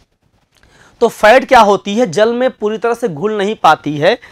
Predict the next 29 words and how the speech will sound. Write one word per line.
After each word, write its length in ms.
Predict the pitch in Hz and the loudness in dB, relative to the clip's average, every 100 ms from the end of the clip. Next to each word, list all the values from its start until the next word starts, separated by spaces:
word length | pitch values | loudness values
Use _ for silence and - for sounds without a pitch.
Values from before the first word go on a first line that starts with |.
| _ 226 | _ 0
ये 60 | |
जल 260 | 180 214 240 | 2 4 4
में 120 | 254 | 2
अघुलनशील 760 | 269 202 185 175 156 143 127 117 | 2 2 2 2 0 -2 -10 -12
है। 160 | 120 - - - - | -14 -20 -20 -16 -10
तो 100 | 170 - | -2 2
अगर 240 | 208 285 | 6 4
फैट 340 | - 247 254 214 | 4 4 4 2
जल 240 | 208 233 | 0 0
में 120 | 247 | 0
अघुलनशील 840 | 262 - 202 170 190 202 196 233 233 | -2 2 2 2 -2 -4 -6 -6 -4
है 60 | |
तो 120 | - | -4
कहाँ 420 | 208 - 170 185 180 | -4 -2 0 0 -2
घुल 180 | 165 | -6
सकती 400 | 151 147 - 120 | -6 -10 -10 -12
है, 100 | 110 - - - - | -12 -14 -20 -12 -6
मतलब 280 | 196 262 175 | 0 0 4
जल 220 | 226 247 | 2 4
में 100 | 254 | 0
सॉल्युबल 540 | 247 214 220 208 233 | 2 2 2 2 2
नहीं 160 | 185 214 | 2 0
हो 60 | 185 | 2
पाती 280 | 170 165 | 2 2
तो 100 | 226 220 | 0 0
कहाँ 340 | 196 180 220 | 0 2 4
हो 120 | 202 | 2
सकती 340 | 196 160 165 156 | 0 -6 -6 -2
है। 140 | 190 | -2